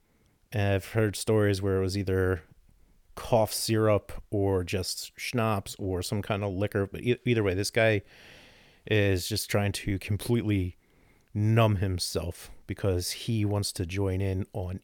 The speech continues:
eating himself before he dies. So the one guy, Armin, they get him all, they get all,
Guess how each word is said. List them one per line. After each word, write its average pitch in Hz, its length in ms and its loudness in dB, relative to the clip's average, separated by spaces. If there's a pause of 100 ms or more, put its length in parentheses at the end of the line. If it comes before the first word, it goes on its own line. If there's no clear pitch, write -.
eating 104 300 0
himself 92 600 -2
before 98 340 0
he 87 180 -6 (160)
dies. - 460 -4 (960)
So 92 540 0 (680)
the 107 60 -2
one 110 180 2
guy, 101 180 2
Armin, 131 720 4 (800)
they 101 120 -2
get 101 160 0
him 104 120 0
all, 98 100 -2
they 98 200 -2 (140)
get 95 160 -4 (320)
all, - 140 -14